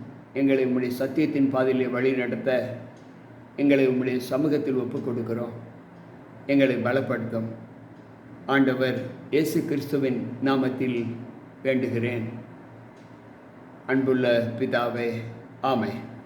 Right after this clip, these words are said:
அன்பானவர்களே, இன்றைக்கு தேவ சமூகத்தில் அவருடைய வார்த்தைகளை கேட்க வந்திருக்கிற உங்கள் அனைவருக்கும் ஆண்டவர் இயேசு கிறிஸ்துவின் நாமத்தின்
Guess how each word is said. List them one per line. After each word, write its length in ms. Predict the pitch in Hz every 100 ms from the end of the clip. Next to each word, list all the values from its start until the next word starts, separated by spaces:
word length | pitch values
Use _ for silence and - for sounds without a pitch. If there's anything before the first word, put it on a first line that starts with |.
| - - - - - - - - - - - - - -
அன்பானவர்களே, 800 | 135 143 139 127 - 131 151 180 - - - - - - - - - - - - -
இன்றைக்கு 600 | 123 131 147 147 127 - - -
தேவ 220 | 135 135
சமூகத்தில் 720 | - 135 135 131 - 160 - - - - - - - - - - -
அவருடைய 380 | 139 135 131
வார்த்தைகளை 540 | 127 135 131 143 135 135
கேட்க 320 | 135 127 135
வந்திருக்கிற 640 | 123 120 117 117 127 127 110 - -
உங்கள் 340 | 139 131 127 120 -
அனைவருக்கும் 600 | 131 131 123 120 151 123 - - - - - - - - - - - - -
ஆண்டவர் 420 | 139 135 127 127
இயேசு 320 | 123 139 -
கிறிஸ்துவின் 560 | - 131 - 139 131 123
நாமத்தின் 480 | 131 127 - 131